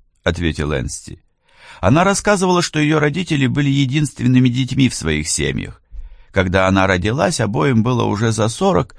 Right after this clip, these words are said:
и они скончались в течение месяца, один за другим, лет пятнадцать назад. Был еще старший брат, но он погиб в Северной Африке, кажется, при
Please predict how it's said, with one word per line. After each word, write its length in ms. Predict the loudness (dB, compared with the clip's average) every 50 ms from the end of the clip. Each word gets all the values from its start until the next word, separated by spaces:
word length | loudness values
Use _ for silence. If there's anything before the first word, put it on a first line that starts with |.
| -20 _ _ -20 -20 -20 -20 _
и 80 | -2 0
они 240 | 2 4 4 4 4
скончались 600 | 2 2 2 4 4 4 2 2 2 2 0 -2
в 40 | -4
течение 500 | -6 -4 -2 -2 0 2 4 4 4 4
месяца, 600 | 4 4 4 2 2 -2 -4 -6 -4 -2 0 0
один 300 | 0 2 2 2 2 2
за 120 | 0 0 -2
другим, 500 | -2 -2 -2 -4 -4 -4 -4 -4 -4 -6 _ _ _ _ _
лет 240 | -4 -2 -2 -2 -2
пятнадцать 560 | -4 -6 -4 -2 -2 -2 -2 -2 -4 -6 -4
назад. 460 | -4 -4 -4 -2 -2 -4 -4 -6 -10 -20 _ _ _ _ _ _ _ _ _ _ _ _ _ _
Был 240 | -4 0 2 4 4
еще 300 | 4 4 2 2 0 -2
старший 460 | -2 0 0 0 0 0 -2 -4 -4
брат, 420 | -4 -2 0 0 0 0 -2 -8 -18 -20 -20 _ _ _ _ _ -20 -6 0
но 140 | 2 4
он 160 | 4 4 4 2
погиб 340 | 0 0 0 0 -2 0
в 40 | 0
Северной 480 | 0 0 2 0 0 0 2 2 2 2
Африке, 520 | 2 0 -2 -4 -8 -12 -12 -12 -14 -14 -16 _ _ _ _ _ _ -6
кажется, 500 | -2 -2 0 0 -2 -4 -2 -2 -2 -2
при 340 | 0 2 2 2 2 0